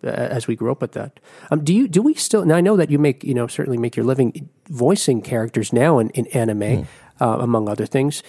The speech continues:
Speaker 1: Do we still see them changing things for Western audiences, or are we seeing more or less what they have, uh, in the original productions?
Speaker 2: I would say it's happening much less. Now, we have a lot more, I think part of that is, you know, just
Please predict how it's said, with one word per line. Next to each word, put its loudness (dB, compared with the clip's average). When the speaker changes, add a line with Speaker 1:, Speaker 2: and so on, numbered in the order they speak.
Speaker 1:
Do 4
we 2
still 2
see 0
them 2
changing 0
things -2
for 2
Western 0
audiences, -2
or 0
are 2
we 0
seeing -4
more 2
or 4
less 2
what 0
they 2
have, -2
uh, -6
in -2
the -2
original -2
productions? -2
Speaker 2:
I 4
would 2
say 2
it's -4
happening 2
much 0
less. -2
Now, 4
we -2
have 4
a 2
lot 2
more, 2
I -2
think -4
part 2
of 0
that 2
is, -2
you -2
know, -4
just -8